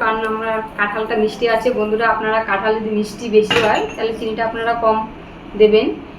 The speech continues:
আমি এখানে অল্প চিনি দিলাম, পরে চেক করে দেখবো, যদি মিষ্টি লাগে তাহলে আমি দেবো, নাহলে দেবো না। আর এখানে আমি দেবো খাওয়ার সোডা,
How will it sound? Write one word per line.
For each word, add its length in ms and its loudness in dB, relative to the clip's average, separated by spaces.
আমি 140 0
এখানে 220 2
অল্প 120 2
চিনি 220 0
দিলাম, 220 4
পরে 240 8
চেক 200 2
করে 200 6
দেখবো, 220 4
যদি 200 -2
মিষ্টি 240 -4
লাগে 200 2
তাহলে 200 4
আমি 180 2
দেবো, 160 2
নাহলে 220 -2
দেবো 220 0
না। 60 0
আর 160 8
এখানে 220 0
আমি 140 2
দেবো 120 6
খাওয়ার 320 6
সোডা, 260 4